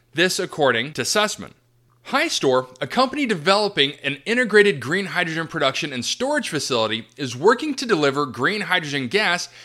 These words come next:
in twenty twenty-six to industrial customers that will set up shop in the company's seventy thousand acre complex in coastal Mississippi. Now it just needs to move as fast as possible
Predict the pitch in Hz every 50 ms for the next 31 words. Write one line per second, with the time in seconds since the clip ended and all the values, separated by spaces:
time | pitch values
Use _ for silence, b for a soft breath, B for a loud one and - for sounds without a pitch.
0 | B B - 117 - 139 147 151 147 135 - 151 135 127 120 - - 247 240 -
1 | - - - 208 202 185 147 139 123 120 - - 143 131 127 - - 269 269 -
2 | - 147 120 113 117 - B B B B B B B 151 147 151 147 - - 185
3 | 170 160 135 - - - 262 247 240 240 240 - 196 214 208 - - 180 165 151
4 | 165 165 147 - - - - - - 190 196 208 233 220 226 220 185 - - 190
5 | 202 220 214 190 214 190 - 131 127 - 127 120 - - - 180 226 262 240 -
6 | 135 117 113 117 - - B B B B B B 180 185 - - 151 135 127 -
7 | 165 151 135 120 - - 123 113 - - 247 254 254 - 104 - - _ B B
8 | B B B B B 123 143 202 262 294 294 226 190 214 202 - - 175 156 151
9 | - - 156 139 135 147 151 143 135 - - 127 120 - - - 165 165 156 -
10 | - 127 - - - - 240 254 269 262 - 170 127 120 123 123